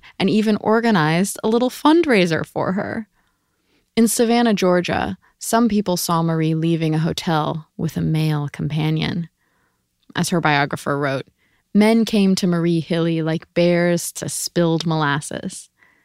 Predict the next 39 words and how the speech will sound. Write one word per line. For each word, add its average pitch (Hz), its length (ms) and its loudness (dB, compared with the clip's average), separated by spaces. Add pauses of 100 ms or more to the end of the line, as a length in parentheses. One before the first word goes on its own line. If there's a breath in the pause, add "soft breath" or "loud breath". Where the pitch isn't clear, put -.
(640 soft breath)
During 269 240 4
all 277 200 4
of 262 120 0
these 190 200 0
sightings, - 600 -2
the - 180 2
eyewitnesses 202 720 2
noted 175 440 2
that 175 120 -2
Marie 196 400 0
looked 196 460 -2
great. - 520 -4 (220 loud breath)
She - 180 -4
didn't 262 220 0
have 226 180 0
a 175 60 2
hair 196 420 2
out 180 160 2
of 175 160 -4
place. - 600 -8 (500 loud breath)
She - 140 -6
was 269 180 0
so 247 320 2
well 170 300 4
coiffed - 640 -4
that 196 100 2
the - 160 0
F - 220 0
B 233 120 2
I 208 200 4
actually 208 540 0
sent 196 280 -2
flyers 180 720 0
to 190 140 -2
beauty 208 360 0
parlors 147 480 -2
around 135 260 -4
the - 60 -6
country, - 520 -8